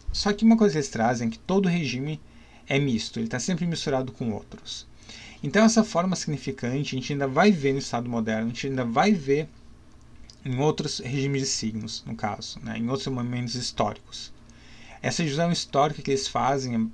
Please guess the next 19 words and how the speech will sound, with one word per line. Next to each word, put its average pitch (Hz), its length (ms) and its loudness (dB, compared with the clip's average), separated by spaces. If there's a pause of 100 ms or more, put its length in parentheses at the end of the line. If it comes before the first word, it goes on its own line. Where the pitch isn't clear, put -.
(160)
digamos, 117 300 0
é 120 40 -4
pra 135 140 -2
ser 143 140 -4
mais 143 180 0
didática, 131 580 -4 (160)
pra 123 120 -4
ser 120 120 -6
mais 123 220 -2
exemplar, 131 640 0 (920)
mas 110 220 0
ela 131 160 2
não, 139 340 -2
não 117 600 0 (760)
esgota 139 800 2
cada 131 220 0
um 131 60 -4
desses 127 240 -2
regimes. 107 600 -8